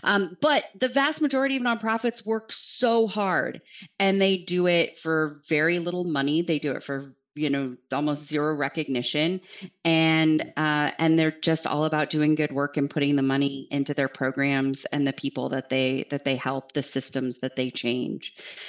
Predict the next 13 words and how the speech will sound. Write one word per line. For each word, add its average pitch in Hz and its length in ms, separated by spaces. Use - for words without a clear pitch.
Uh, 131 260
and, 156 400
and 165 180
that's, 208 280
again, 151 360
what 143 140
I 143 80
love 139 380
about 131 360
being 131 200
a 123 60
part 127 440
of 131 260